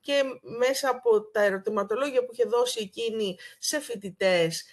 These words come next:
έγινε η επιλογή της, ε, της θεματολογίας. Είδαμε τι ενδιέφερε περισσότερο τους ίδιους φοιτητές και βέβαια έγινε θεσμικά πλέον μετά η έγκριση από την Πανελλήνια Ένωση Μεταφραστών και αντίστοιχα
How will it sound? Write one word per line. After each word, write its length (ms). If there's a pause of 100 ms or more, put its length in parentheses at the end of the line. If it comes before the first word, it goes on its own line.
(120)
έγινε 340
η 40
επιλογή 500
της, 300
ε, 540
της 140
θεματολογίας. 760
Είδαμε 520
τι 180
ενδιέφερε 500
περισσότερο 680
τους 180
ίδιους 260
φοιτητές 500 (380)
και 120
βέβαια 280
έγινε 280 (240)
θεσμικά 520
πλέον 280 (120)
μετά 220 (140)
η 100
έγκριση 760
από 220
την 380
Πανελλήνια 380
Ένωση 240
Μεταφραστών 540
και 80
αντίστοιχα 560